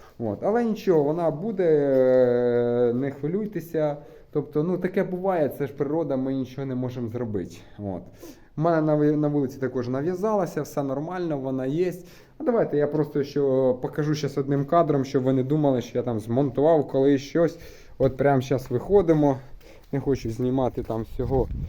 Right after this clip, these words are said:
що в мене Є, вон розмаринчики в мене є. Вон маракуйка також таких.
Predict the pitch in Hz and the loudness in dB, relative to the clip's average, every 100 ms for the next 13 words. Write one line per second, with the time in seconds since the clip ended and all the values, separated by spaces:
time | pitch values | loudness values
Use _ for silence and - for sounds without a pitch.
0 | - - - 123 123 120 113 113 - - | -2 -2 0 2 2 2 0 -4 -6 -6
1 | - - 151 135 113 117 120 127 214 - | 0 2 2 0 0 -2 -2 -2 -4 -6
2 | 170 151 143 139 135 131 131 - - - | -8 -4 -4 -2 -2 0 0 0 -6 -8
3 | - - - 127 120 120 123 - 170 156 | -4 -4 -2 -2 -2 0 -2 0 -2 -2
4 | 139 139 - 139 120 - - - - - | -2 -2 -2 -4 -4 -6 -4 -4 -6 -6
5 | - 120 131 117 - | -4 -4 -4 -6 -8